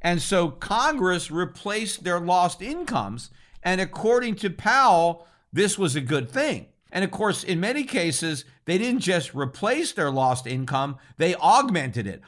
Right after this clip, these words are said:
A lot of people were getting more money not working than when they earned money for working,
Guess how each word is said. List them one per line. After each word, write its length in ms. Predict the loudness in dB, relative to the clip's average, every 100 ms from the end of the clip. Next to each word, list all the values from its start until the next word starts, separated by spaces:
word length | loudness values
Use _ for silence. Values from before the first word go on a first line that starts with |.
| _
A 100 | 0
lot 300 | 4 6 6
of 100 | 2
people 300 | -2 -2 -2
were 120 | -2
getting 440 | 0 0 0 -2 0
more 420 | 2 4 4 4
money 540 | 4 2 0 -4 -8 _ -6
not 400 | 0 2 2 2
working 600 | -2 -2 -4 -6 -6 -10 _ _ _ _
than 280 | 0 0 0
when 240 | 0 0
they 240 | -2 -2 0
earned 320 | 0 2 2
money 480 | 2 2 -2 -4 _ _
for 380 | -8 0 4 6
working, 440 | 4 0 -6 -10